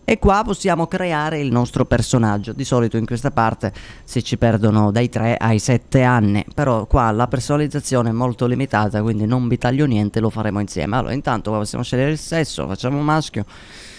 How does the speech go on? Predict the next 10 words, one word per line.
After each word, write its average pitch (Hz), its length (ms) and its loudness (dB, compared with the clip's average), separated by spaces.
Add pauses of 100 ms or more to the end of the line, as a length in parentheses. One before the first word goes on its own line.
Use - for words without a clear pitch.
(380)
Possiamo 165 340 0
scegliere 135 380 2
una 135 160 2
faccia 135 440 0
abbastanza 120 880 0
tattica, 135 720 0
tattica 117 380 0
toca, 120 480 0 (120)
vediamo 117 600 2
quale 120 400 0